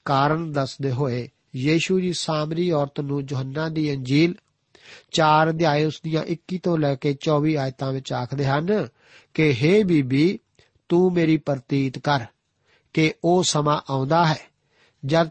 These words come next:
ਤੁਸੀਂ ਨਾ ਤਾਂ ਇਸ ਪਰਬਤ ਉੱਤੇ ਅਤੇ ਨਾ ਯਰੂਸ਼ਲਮ ਵਿੱਚ ਪਿਤਾ ਦੀ ਭਗਤੀ ਕਰੋਗੇ। ਤੁਸੀਂ ਜਿਹਨੂੰ ਨਹੀਂ ਜਾਣਦੇ,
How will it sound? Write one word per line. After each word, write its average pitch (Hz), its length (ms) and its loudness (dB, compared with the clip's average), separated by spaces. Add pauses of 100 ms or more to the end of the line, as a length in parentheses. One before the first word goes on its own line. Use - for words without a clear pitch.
ਤੁਸੀਂ 165 280 -2
ਨਾ 147 320 2
ਤਾਂ 156 280 0
ਇਸ 151 240 -4
ਪਰਬਤ 170 380 0
ਉੱਤੇ 180 380 -2 (920)
ਅਤੇ 180 220 2
ਨਾ 170 300 2
ਯਰੂਸ਼ਲਮ 165 680 2
ਵਿੱਚ 165 240 -2
ਪਿਤਾ 151 280 -2
ਦੀ 151 240 -4
ਭਗਤੀ 139 380 -6
ਕਰੋਗੇ। 117 400 -8 (640)
ਤੁਸੀਂ 185 440 2
ਜਿਹਨੂੰ 170 300 0
ਨਹੀਂ 175 280 2
ਜਾਣਦੇ, 139 560 0